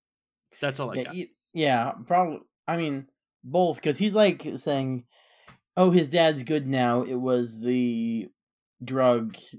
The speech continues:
Speaker 2: the serum, the D N A, whatever it is, that made him crazy."
Speaker 1: Uh-huh.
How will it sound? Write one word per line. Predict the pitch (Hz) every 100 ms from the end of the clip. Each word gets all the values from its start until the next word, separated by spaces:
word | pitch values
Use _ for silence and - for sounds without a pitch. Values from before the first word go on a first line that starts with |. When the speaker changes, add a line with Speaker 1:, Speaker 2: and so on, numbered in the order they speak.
| _
Speaker 2:
the | 120 123 113
serum, | - 127 117 113 110 110
the | 107
D | 104 113
N | 107
A, | 104
whatever | 101 101 98 101
it |
is, | 98 98 - _ _ _ -
that | 120 113
made | 123 110
him | 98
crazy." | 107 90 - - _
Speaker 1:
Uh-huh. | 180 135 131